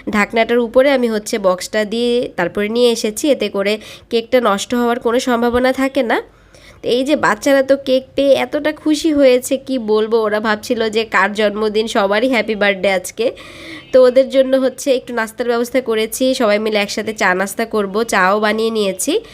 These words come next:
তা আপুদের বাসায় যেহেতু গ্যাসের অনেক বেশি প্রবলেম থাকে, গ্যাস থাকে না, তো এর জন্য হচ্ছে ইলেকট্রিক চুলাই বেশিরভাগ ব্যবহার করতে হয়।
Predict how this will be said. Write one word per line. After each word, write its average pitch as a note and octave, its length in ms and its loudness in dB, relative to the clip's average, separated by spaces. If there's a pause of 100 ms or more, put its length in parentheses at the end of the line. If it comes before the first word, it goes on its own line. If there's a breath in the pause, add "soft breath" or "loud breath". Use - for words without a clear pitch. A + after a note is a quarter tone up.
(280 loud breath)
তা A3+ 100 0
আপুদের C4 300 2
বাসায় B3 320 2
যেহেতু C4 300 2
গ্যাসের G#3 500 0
অনেক A3 260 -4
বেশি C4+ 180 -2
প্রবলেম A#3 440 0
থাকে, A#3+ 360 -2
গ্যাস F#3 280 0
থাকে G#3+ 300 -4
না, A#3 220 0 (540 loud breath)
তো G#3+ 80 2
এর G#3 140 2
জন্য A3 180 4
হচ্ছে A#3 260 2
ইলেকট্রিক A3+ 400 -2
চুলাই A#3 360 4
বেশিরভাগ A3+ 480 0
ব্যবহার G#3 380 0
করতে A3 280 -4
হয়। A3+ 240 0